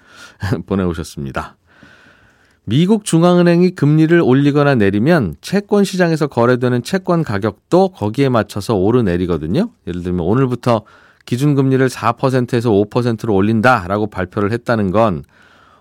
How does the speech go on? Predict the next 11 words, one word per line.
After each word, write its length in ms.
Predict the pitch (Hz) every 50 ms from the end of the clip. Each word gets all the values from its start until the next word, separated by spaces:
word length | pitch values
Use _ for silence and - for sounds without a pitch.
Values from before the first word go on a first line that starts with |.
| _ _ -
오늘부터 600 | 104 139 165 170 170 165 170 - - 185 175 147 135
은행들은, 640 | 147 151 156 151 143 151 147 143 139 147 151 131
중앙은행으로 680 | - 139 139 151 156 151 151 151 147 143 139 139 131 123
오면 360 | 123 139 160 180 180 135 98 -
오 160 | - 110 143 156
퍼센트의 600 | - - 180 165 160 160 151 143 - 156 147 139
돈을 260 | 135 131 139 143 139
빌려달라고 600 | 135 131 127 135 127 135 131 127 127 123 127 123
하면 560 | 123 123 131 139 147 156 156 156 156 156 143
빌려줄 360 | - 139 143 147 135 123 113
거고, 360 | - - 95 76 73 69 71